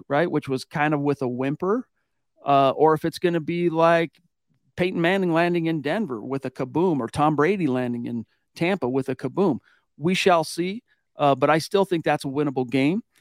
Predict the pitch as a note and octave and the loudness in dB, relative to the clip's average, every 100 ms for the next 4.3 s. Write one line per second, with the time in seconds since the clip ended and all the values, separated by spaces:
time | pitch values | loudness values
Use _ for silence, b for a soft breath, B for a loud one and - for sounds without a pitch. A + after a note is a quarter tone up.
0 | _ _ - F3+ G3 A#3+ - - - _ | _ _ -2 0 2 0 -2 -8 -12 _
1 | - F3 F3+ F3+ F3 D#3 - F3+ G#3 - | 0 2 4 4 4 2 0 -2 -2 -4
2 | _ - - - F3+ - - - - - | _ -10 -8 -4 -4 -4 -12 -16 -20 -12
3 | E3+ E3 E3 F3 E3+ - F3+ F3+ E3 C#3 | 0 2 2 2 0 0 -2 0 -2 0
4 | D3+ D3 A#2+ | 0 -2 -6